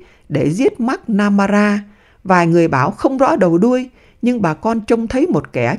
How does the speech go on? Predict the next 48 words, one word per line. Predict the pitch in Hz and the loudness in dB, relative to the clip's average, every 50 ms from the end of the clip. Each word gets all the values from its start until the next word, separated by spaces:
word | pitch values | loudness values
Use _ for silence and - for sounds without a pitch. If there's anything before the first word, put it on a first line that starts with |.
| - - | -4 0
chui | 240 240 233 | 2 2 2
vô | 220 220 233 | 4 2 2
chuồng | 220 220 180 151 139 131 | 2 0 -2 -2 0 -2
gà, | 135 139 139 135 135 131 131 - _ - _ _ _ | -2 -2 -2 -4 -6 -8 -10 -16 _ -20 _ _ _
tưởng | - 147 151 196 | 0 2 2 2
là | - | 0
tên | - - 220 220 - | 0 -2 -2 -2 0
ăn | - 226 226 220 | -2 -2 -4 -2
trộm | 208 - - 147 143 | -4 -4 -4 -2 -4
gà | 131 143 139 135 135 | -2 -2 -2 -2 -2
nên | 147 190 214 | -2 -4 -2
kêu | - - 226 220 | 0 0 0 0
cảnh | 214 127 120 156 | -2 -4 -6 -6
sát | - - 320 - - - | -6 -6 -8 -8 -4 -4
bắt. | - 453 - - _ _ _ - _ _ _ _ _ _ _ _ | -4 -4 -6 -10 _ _ _ -20 _ _ _ _ _ _ _ _
Rồi | - 156 156 143 - | -2 2 2 2 4
ở | - 98 135 | 4 2 2
Hà | 156 202 208 160 156 | 2 2 0 -2 0
Nội, | 151 143 147 - - 143 160 - _ | 0 0 0 0 -2 -4 -6 -6 _
tên | - 202 208 208 | -2 0 0 0
ăn | - 226 220 | -2 -4 -4
trộm | 208 - - - 147 | -2 -2 -2 -2 -2
gà | 135 143 139 135 131 139 | -2 -2 -2 -2 -4 -4
lại | - - 117 - - | -4 -4 -4 -4 -4
hóa | 135 180 208 247 349 | -4 -4 -2 -2 -2
ra | - 208 208 | -2 -2 0
vĩ | 170 175 202 | 0 0 0
nhân. | - 349 262 240 240 233 233 226 - _ _ _ _ _ - _ _ _ _ _ _ _ _ _ _ _ _ _ | 0 0 0 0 0 0 -4 -8 -12 _ _ _ _ _ -20 _ _ _ _ _ _ _ _ _ _ _ _ _
Tôi | - 175 175 | -4 -4 -4
xách | 170 - 233 247 - | -2 -4 -4 -4 -6
xe | - - 190 170 | -6 -4 -4 -2
đạp | 160 143 135 127 127 - - | -2 -2 -2 -2 -4 -6 -6
chạy | - 156 - - 123 | -4 -4 -2 -2 -2
long | 135 180 202 220 208 202 | 0 0 0 0 0 0
cả | - 113 | -2 -2
đầu | 123 139 131 123 120 | -2 -2 -2 0 0
gối, | 139 165 185 214 330 330 - - _ _ _ _ | 2 2 4 4 2 0 -2 -6 _ _ _ _
đi | 170 175 175 | 0 2 2
lại | 160 156 - - 127 - | 2 0 -2 -4 -6 -6
từng | - 135 127 | -4 -4 -4
ông | 120 - 180 185 190 180 | -2 0 0 0 0 0
từng | - 147 131 127 127 | -2 -2 -2 -2 -2
bà | 135 135 127 127 | -2 -4 -4 -4
một | 143 131 131 127 107 - - | -4 -2 -2 -4 -4 -6 -6
để | - 120 127 | -6 -4 -4
mong | 143 160 175 175 175 175 | -2 -2 -2 -4 -4 -4
ông | - - 180 180 175 | -4 -4 -2 -2 -2
bà | 147 135 117 | -4 -4 -4